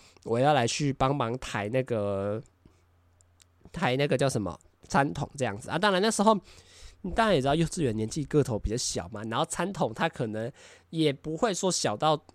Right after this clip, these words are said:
不可能说为了幼稚园弄一个多小，它一定还是有一定的大小跟分量。然后我就很开心拿着那个餐桶往那个门口走嘛。但是这个时候是怎么发生什么事情？因为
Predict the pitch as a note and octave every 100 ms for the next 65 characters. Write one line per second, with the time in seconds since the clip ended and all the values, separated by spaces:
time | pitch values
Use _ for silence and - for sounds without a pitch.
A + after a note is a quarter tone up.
0 | F3+ _ - - - G3+ F#3 B2 - D#3+
1 | F3 D3 D#3 D#3+ B2 B2+ C#3+ A2 G#2 G2
2 | A#2 - G#2+ F2+ - A#2 C#3+ C#3 F3+ D3+
3 | A#2 C#3+ A2 A2+ D#3+ B2 G2+ B2 A2+ -
4 | D#2+ F#2 G2 A2+ F2+ G#2 A#2+ - - -
5 | D3+ G#3+ F3 G#3 G#3 - D3 D3 C3 A#2
6 | B2+ C#3 C3+ A#2 - C3 - F2+ G#2+ G2+
7 | G2+ G#2+ - B2+ A2+ A2 A2 B2+ A#2 B2
8 | - G#2 A2 - - - - - - C4+
9 | C#4 C4+ G3+ G3+ G3 G3+ B2 D3+ D#3 C3
10 | G2+ C3+ A#2+ F2 - _ _ - B3+ D#4+